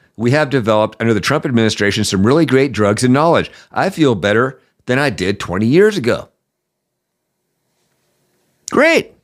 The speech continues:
Cool. Sounds like a nice, positive, uplifting, motivational message to tell people, "Look, life must go on. This is not the end of the world. If you happen to get covid, you know, that sucks, sure. But you've had the flu.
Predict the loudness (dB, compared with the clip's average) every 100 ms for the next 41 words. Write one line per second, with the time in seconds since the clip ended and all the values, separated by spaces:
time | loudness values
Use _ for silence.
0 | -6 -2 2 0 -2 _ _ _ _ _
1 | _ _ _ -2 0 2 0 0 0 0
2 | -2 -4 0 0 0 -2 -2 -2 -2 0
3 | -2 0 -2 0 2 2 2 2 2 4
4 | 2 0 -2 -2 2 2 0 -10 _ -2
5 | 0 2 2 0 2 0 -2 _ _ _
6 | _ _ _ -2 -2 -2 -2 -2 0 2
7 | 2 2 0 -2 -12 _ -8 -6 -4 -2
8 | -2 0 -2 0 0 2 2 2 0 -2
9 | -2 -2 -6 -6 -6 -4 -4 -4 -4 -6
10 | -2 -2 -2 -2 0 -2 -2 -2 -2 -4
11 | -2 0 0 -2 -20 _ _ _ _ _
12 | _ _ _ _ -2 2 2 2 -2 -2
13 | -2 0 0 0